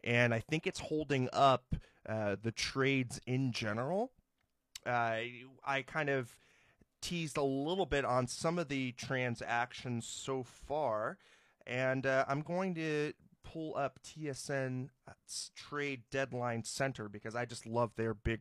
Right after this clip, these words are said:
board. If you guys haven't checked it out, uh, T S N's trade tracker is just awesome. It's kind of always been my go-to. So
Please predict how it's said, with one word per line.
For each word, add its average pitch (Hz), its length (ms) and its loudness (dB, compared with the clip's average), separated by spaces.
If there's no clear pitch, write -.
board. 113 360 2
If 110 80 -10
you 104 80 -14
guys 117 180 -2
haven't 104 180 -6
checked - 280 -6
it 90 80 -6
out, 107 260 0
uh, 104 340 -4
T 139 180 -2
S - 160 -4
N's 117 220 -6
trade 120 480 -8
tracker 110 640 -2
is 95 180 -6
just - 420 -8
awesome. 107 480 -4
It's 104 160 -14
kind 110 220 -6
of 107 100 -8
always 113 360 -6
been 113 280 -8
my 107 380 -6
go-to. 110 640 -8
So 151 600 -2